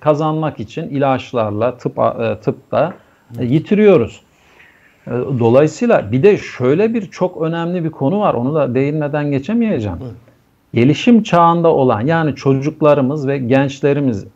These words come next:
Speaker 1: için, e, özellikle hayvansal proteinler son derece önemli. Çünkü vücutun gelişimi ve, e, hem fiziksel hem mental gelişim için bu son derece önemli. E,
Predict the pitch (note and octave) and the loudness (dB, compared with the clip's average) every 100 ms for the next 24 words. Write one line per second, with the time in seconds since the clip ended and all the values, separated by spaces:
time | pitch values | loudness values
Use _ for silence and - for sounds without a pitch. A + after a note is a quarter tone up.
0 | - D#3+ - D3 F#3 - _ _ _ A#2+ | -6 -6 -2 -2 -4 -8 _ _ _ -4
1 | A2+ A2+ A#2 - - - G#2 A2+ C3 F#3 | -2 -2 -4 -6 -8 -8 0 4 6 4
2 | F#3 F3 A#2+ C3 C3 C#3 C#3 F3+ F3+ - | 4 4 4 4 4 2 0 2 0 0
3 | D#3+ D#3 D3 D#3 D#3+ D3+ F3 F3+ D3+ D#3 | -2 0 2 2 2 0 -2 -2 0 2
4 | D3+ D3+ D3 D3 C#3 C3+ B2 G2+ - F#3+ | 2 2 0 0 2 2 2 -2 -4 -2
5 | F3+ C#3 A#2+ C#3 D#3 D#3 E3+ B2+ C3 C#3 | 0 0 0 2 2 0 0 4 4 2
6 | - C#3 D3 C#3 B2+ D3 D#3+ _ _ - | -2 -4 -4 0 2 2 -2 _ _ -20
7 | _ - A2 A2 E3+ D#3+ C#3 C#3 C3+ C3+ | _ -12 -4 0 0 0 -2 -2 0 0
8 | A2 C#3 D3 C3 C3 C3 F#3+ C#3+ C3 C#3 | 2 0 2 2 2 4 2 4 2 0
9 | C#3 F3 C3+ F3 C#3 C3+ C#3 D3 D3 C#3 | -2 -6 -8 -8 -8 -6 -4 0 2 2
10 | A#2+ A2+ G#2 F#2 E2 D#2+ _ _ _ _ | 2 0 -2 -6 -8 -12 _ _ _ _
11 | _ _ _ - A2+ A2+ A2 | _ _ _ -12 -6 -2 -2